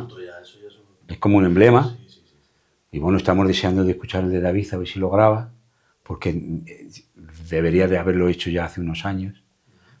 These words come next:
Speaker 2: Luego está el del Jesús, que lo hizo, el
Speaker 1: Jesús.
Speaker 2: primer disco del Jesús.
Speaker 1: El de Sin Tanto, ¿no? Se llama algo así.
Speaker 2: El primer
Speaker 1: Sí,
Speaker 2: disco, sí.
Speaker 1: sí, sí.
Speaker 2: Eso demuestra ser un guitarrista, porque suena, porque un primer disco tiene que ser,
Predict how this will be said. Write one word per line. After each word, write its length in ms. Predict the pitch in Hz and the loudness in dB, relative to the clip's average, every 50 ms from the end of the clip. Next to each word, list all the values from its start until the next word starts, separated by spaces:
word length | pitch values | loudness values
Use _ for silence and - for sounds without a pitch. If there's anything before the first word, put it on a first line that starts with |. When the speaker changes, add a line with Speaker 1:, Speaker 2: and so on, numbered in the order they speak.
| _ _ | _ _
Speaker 2:
Luego 180 | 82 80 - - | -4 -4 -4 -4
está 200 | - - 85 82 | -4 -2 -2 0
el 120 | 82 80 | 0 0
del 100 | 80 78 | -2 -4
Jesús, 380 | 78 - - - - 98 98 92 | -4 -6 -8 -6 -2 -2 -2 -2
que 120 | - - 87 | 0 0 2
lo 120 | 82 85 | 4 4
hizo, 220 | 92 92 92 - 95 | 4 2 4 2 2
el 60 | 87 | 2
Speaker 1:
Jesús. 100 | - 87 | 2 2
Speaker 2:
primer 240 | 90 92 98 101 98 | 2 2 2 2 2
disco 240 | 101 101 101 113 113 | 0 0 2 2 2
del 80 | 104 | 2
Jesús. 380 | - - 101 - - 107 107 104 | 0 -2 -6 -4 -4 -4 -4 -4
Speaker 1:
El 240 | - - _ _ _ | -6 -14 _ _ _
de 60 | - | -20
Sin 220 | - - - - | -20 -20 -20 -20
Tanto, 400 | _ - 120 120 117 - - - _ | _ -16 -14 -12 -12 -14 -16 -18 _
¿no? 100 | 135 139 | -16 -16
Se 140 | - - _ | -16 -18 _
llama 140 | _ - - - | _ -20 -20 -20
algo 120 | - - - | -20 -20 -10
así. 100 | - 92 | -6 -6
Speaker 2:
El 100 | 85 - | -6 -4
primer 340 | - 85 82 92 92 90 87 | -2 0 2 4 4 4 4
Speaker 1:
Sí, 60 | 87 | 2
Speaker 2:
disco, 260 | 80 - - - 80 | 0 0 -2 -8 -10
sí. 200 | - - 92 82 | -6 -6 -6 -6
Speaker 1:
sí, 100 | 71 - - | -6 -8 -16
sí. 100 | - - - - _ _ _ _ - | -20 -20 -20 -20 _ _ _ _ 2
Speaker 2:
Eso 360 | 101 101 98 98 - 104 101 92 | 4 4 6 6 6 6 6 6
demuestra 680 | 92 90 90 101 104 101 101 - 101 95 87 90 87 | 6 6 6 6 4 2 0 -4 -4 -2 -2 -2 -4
ser 240 | 82 - 98 90 87 | -4 -2 -2 0 0
un 100 | 90 90 | 0 -2
guitarrista, 720 | 90 82 90 80 82 87 95 98 - - - 110 107 98 | -2 -2 -2 -2 0 0 -2 -2 -2 -2 0 0 0 0
porque 240 | - 85 78 - 78 | -4 -8 -8 -8 -12
suena, 420 | - - 95 95 95 101 104 101 - - - - - _ _ | -6 -4 -2 0 0 0 0 -4 -8 -16 -20 -20 -20 _ _
porque 440 | - 95 - - 110 104 - - - - | -12 -8 0 2 2 2 2 -2 0 4
un 360 | 143 156 156 160 156 - - _ _ _ | 4 4 4 2 -4 -10 -16 _ _ _
primer 340 | - 117 113 120 139 151 147 | 0 2 4 6 6 4 4
disco 420 | 123 123 113 - - - 120 120 117 | 4 2 0 -2 0 2 2 2 4
tiene 260 | 120 117 110 113 120 | 4 2 2 2 0
que 80 | 117 120 | -2 -2
ser, 240 | - - 120 117 | -2 -2 -2 -2